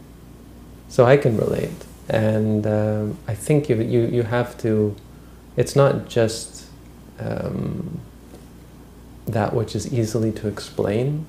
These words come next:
I think there is a power that's hard for us to, to comprehend even, so that it seems kind of magical.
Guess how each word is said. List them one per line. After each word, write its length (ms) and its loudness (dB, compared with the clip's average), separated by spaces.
I 100 -2
think 280 0
there 160 6
is 340 2
a 120 0
power 440 4
that's 240 0
hard 500 2
for 200 0
us 300 -4
to, 480 0
to 120 -8
comprehend 840 0
even, 320 -8
so 140 0
that 120 2
it 120 -2
seems 260 2
kind 220 0
of 60 0
magical. 680 -4